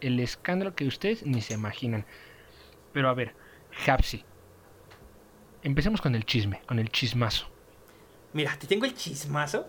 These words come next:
Speaker 2: que dice.
Speaker 1: Por favor.
Speaker 2: Le preguntaron a los chavos. Mira, mira, mira. Hemos tenido muchos remakes de películas animadas y hay muchos que son muy fieles, otros que se fueron totalmente. Quiero saber, quiero que me digas, quiero que me enseñes, quiero que me lo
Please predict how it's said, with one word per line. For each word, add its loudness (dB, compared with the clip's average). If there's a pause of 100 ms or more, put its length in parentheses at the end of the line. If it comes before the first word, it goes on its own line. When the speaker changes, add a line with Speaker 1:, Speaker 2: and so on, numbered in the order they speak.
(140)
Speaker 2:
que -2
dice. -4
Speaker 1:
Por -4
favor. -6
Speaker 2:
Le 8
preguntaron 6
a 6
los 4
chavos. -2 (640)
Mira, 6
mira, 2
mira. -4
Hemos 6
tenido 8
muchos 4
remakes 2
de 4
películas 0
animadas 0 (480)
y 8
hay 6 (360)
muchos 4
que 2
son 2
muy 2
fieles, 4
otros 4
que 0
se -4
fueron 2
totalmente. -4 (460)
Quiero 4
saber, 2
quiero -2
que -6
me -4
digas, 4
quiero 0
que -6
me -6
enseñes, 2
quiero 4
que 4
me 2
lo 6